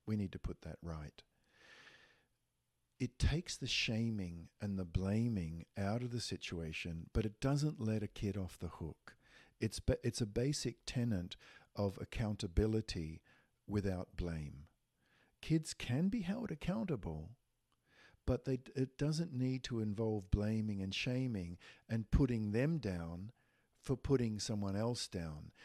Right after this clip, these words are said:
I mean, bullying a child who's bullying into stopping bullying <laughs> is a really weird role model. So this is the crossing the line exercise. So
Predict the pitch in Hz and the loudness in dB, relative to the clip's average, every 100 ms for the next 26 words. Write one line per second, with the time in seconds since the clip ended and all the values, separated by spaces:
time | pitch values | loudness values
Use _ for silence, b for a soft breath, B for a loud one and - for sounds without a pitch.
0 | B - 113 117 113 101 147 156 156 147 | B -6 0 2 2 4 4 2 0 0
1 | 139 127 B B B 107 - 113 110 104 | -2 -6 B B B -6 -2 0 0 0
2 | 98 95 117 131 117 87 82 92 B B | -2 6 6 8 4 0 -2 -6 B B
3 | - 117 98 - 127 117 113 98 90 117 | -2 0 0 0 2 6 6 4 2 4
4 | 127 117 90 95 82 - - - - - | 4 2 0 -4 -6 -8 -14 -20 -14 -4
5 | 196 - 196 - 196 - 127 - - 135 | -4 -4 -8 -4 -2 -2 -6 -12 -2 0
6 | 123 127 131 120 117 107 95 92 92 - | 0 -2 0 0 0 0 -2 -4 -8 -12
7 | B B B B B - 135 120 127 190 | B B B B B 2 4 4 4 4
8 | - 196 - 127 - - - 139 - 147 | 2 -4 -2 -4 -4 -4 -2 0 0 0
9 | 135 123 113 110 107 110 104 - 101 - | 2 2 2 4 4 2 0 0 -4 -2
10 | 110 - 85 80 76 82 - - - B | -4 -4 -2 -4 -6 -10 -8 -10 -12 B
11 | B B B B B B _ _ _ _ | B B B B B B _ _ _ _
12 | _ _ _ _ _ - - - 113 110 | _ _ _ _ _ -10 0 6 6 6